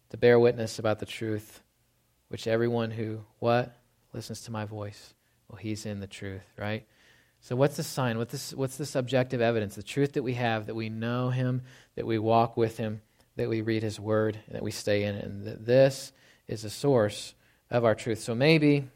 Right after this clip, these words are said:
maybe you're having a hard time, maybe you're struggling, maybe you're, um, listening online too, or you're in here, and you just,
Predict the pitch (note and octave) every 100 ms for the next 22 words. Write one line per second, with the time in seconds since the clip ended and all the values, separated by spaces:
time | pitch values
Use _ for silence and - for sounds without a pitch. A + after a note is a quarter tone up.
0 | _ _ B2+ C#3+ D3 C#3+ C3+ B2 A#2+ -
1 | A#2 A#2 A#2+ B2+ - A#2+ A#2 A#2 A#2 B2
2 | B2+ B2+ B2 - - - - A#2+ A2+ C#3
3 | - D3 C3+ B2 C3 C3+ B2+ B2 C#3 C#3
4 | B2 A#2+ B2+ A2+ B2+ C3 C3+ B2+ C3 C3
5 | C#3 -